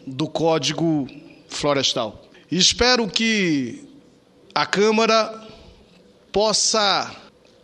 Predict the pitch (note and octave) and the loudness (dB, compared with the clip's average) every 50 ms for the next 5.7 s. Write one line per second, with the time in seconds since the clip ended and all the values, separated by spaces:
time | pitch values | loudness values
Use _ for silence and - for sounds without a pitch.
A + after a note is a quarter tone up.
0 | _ _ - A3 A3+ F3 F#3 A3 D#3+ - - - - B3+ B3 A#3+ G3 C#3+ - - | _ _ 0 0 2 2 0 0 2 2 0 2 2 2 2 2 0 -2 -4 -10
1 | - - - - A#3 A3+ A3 A#3 B3+ B3+ B3+ - - - A3 G3 G#3 F#3 - - | -14 -14 -8 -6 -4 -2 0 0 2 2 2 2 0 0 0 -2 -4 -6 -6 -6
2 | E3 - - - - G#3+ A3 G#3 E3 G3 G#3+ G#3 G#3 G3 E3+ - - - - - | -4 -4 -2 -2 -2 -2 -2 -2 -2 -2 -2 -2 -2 -4 -6 -10 -14 -20 -20 -20
3 | - - - _ _ _ _ _ _ _ _ _ _ _ _ _ - - - - | -20 -20 -20 _ _ _ _ _ _ _ _ _ _ _ _ _ -20 -20 -20 -20
4 | _ _ _ - - F3 E3+ - E3 E3+ F3 D#3 D3+ C#3+ C#3 - - E3 D#3+ D3 | _ _ _ -4 -4 -4 -2 0 0 0 0 0 -4 -8 -8 -6 -4 -4 -2 -2
5 | - - D#3+ D3+ C#3+ C#3+ C#3+ C3 C#3 B2+ A#2+ A2 G2 | -4 -4 -4 -2 -2 -2 -4 -4 -4 -4 -6 -6 -10